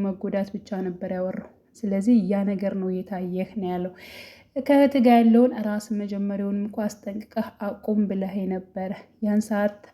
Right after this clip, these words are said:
አቁም ስትለኝ ግን እኔ በጣም ተጎድቼ ነበር። ያኔ ምንም አልታየህም። አሁን ግን ስለ እህት ታየህ። ከዚህ በኋላ አንተም ሆነ እህትህ ልታገኙኝ እንዳትሞክሩ፣ ተውኝ ልኖሩበት። ምን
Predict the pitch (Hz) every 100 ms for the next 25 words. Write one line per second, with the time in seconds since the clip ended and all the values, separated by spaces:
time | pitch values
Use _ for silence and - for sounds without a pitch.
0 | - 240 240 240 226 - 214 196 202 233
1 | 254 226 202 196 - 208 196 202 185 190
2 | - 196 190 185 196 196 196 196 220 262
3 | - - _ _ 202 202 196 208 185 -
4 | 190 190 196 208 - 202 196 196 262 -
5 | 220 202 202 214 208 202 196 196 - _
6 | _ _ _ _ _ _ _ _ _ _
7 | - 226 226 240 240 240 294 254 254 247
8 | 262 254 254 262 240 240 214 226 233 247
9 | - 214 220 220 226 214 220 220 240 254
10 | 233 202 196 190 202 196 - 208 196 220
11 | 226 226 214 247 294 220 202 196 196 185
12 | - 196 - - _ _ - _ 226 208
13 | 233